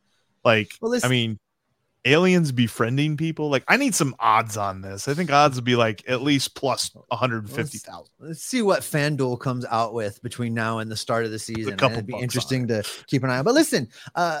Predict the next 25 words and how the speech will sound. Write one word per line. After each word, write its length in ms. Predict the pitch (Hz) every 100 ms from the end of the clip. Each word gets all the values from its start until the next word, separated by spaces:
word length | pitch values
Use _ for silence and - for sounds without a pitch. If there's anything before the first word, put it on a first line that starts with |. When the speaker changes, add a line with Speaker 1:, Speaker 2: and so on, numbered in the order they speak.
| -
Speaker 2:
it's 120 | 208
not 160 | 294 285
the 100 | 214
only 340 | 247 233 139
Joey 260 | - 151 143
Votto 380 | 131 127 120
news 280 | 117 117 104 -
out 200 | 127 131
there 200 | 110 101
right 220 | 101 98
now. 360 | 101 95 107 120
Uh, 200 | 95 90
Jody's 320 | 98 113 117
doing, 280 | 113 117 120 -
Joey's 380 | 107 165 170 151
doing 260 | 127 160 156
his 160 | 143
rehab. 580 | 123 151 170 175 170 165
He's 200 | 147 123
working 280 | 123 147 156
on 160 | 139 131
getting 300 | 139 135 131
into 220 | 120 104
baseball 500 | - 131 135 147 139
shape. 420 | - 139 135 127